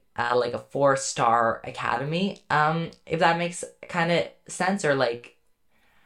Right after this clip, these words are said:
like, I wanna always, sorry, let me rephrase this. I wanna continue to play at a high level. So I, so right now I'm in the first division. So I'm looking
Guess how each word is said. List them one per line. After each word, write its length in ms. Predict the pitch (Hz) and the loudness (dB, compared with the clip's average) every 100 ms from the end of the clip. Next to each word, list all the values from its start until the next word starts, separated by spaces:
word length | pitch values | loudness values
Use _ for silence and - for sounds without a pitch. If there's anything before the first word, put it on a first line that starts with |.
| _ _ - | _ _ 0
like, 200 | 185 - | 2 4
I 120 | 190 | 2
wanna 420 | 190 214 233 226 | 4 2 2 -2
always, 600 | - 156 156 156 139 - _ _ _ | 0 2 2 2 -2 -12 _ _ _
sorry, 320 | 139 131 - - - | -6 -4 -4 -8 -4
let 120 | 139 | -2
me 60 | 151 | -2
rephrase 320 | 147 131 110 | -2 -2 -2
this. 180 | - - - - - | -6 -16 -20 -20 -4
I 100 | 143 | -2
wanna 440 | 156 156 185 185 - - | 2 2 2 0 -2 -4
continue 580 | 170 - 160 139 139 139 | -6 -4 -4 0 0 0
to 140 | - | -4
play 600 | - - 123 110 110 - - | -6 -4 0 2 0 -2 -4
at 120 | 120 | -4
a 40 | |
high 180 | 120 110 | -2 -4
level. 160 | 92 - | -4 -2
So 360 | 135 135 135 - | 0 0 -4 -12
I, 40 | 135 | -4
so 160 | 165 | 0
right 160 | 147 180 | 2 2
now 100 | 165 | 2
I'm 100 | 147 | 0
in 60 | 139 | -2
the 60 | |
first 240 | 131 120 117 | -4 -4 -2
division. 360 | 110 107 110 | -4 -4 -4
So 180 | 147 151 | -2 2
I'm 240 | 127 139 139 | 2 2 -2
looking 380 | 147 160 143 | -6 -6 -10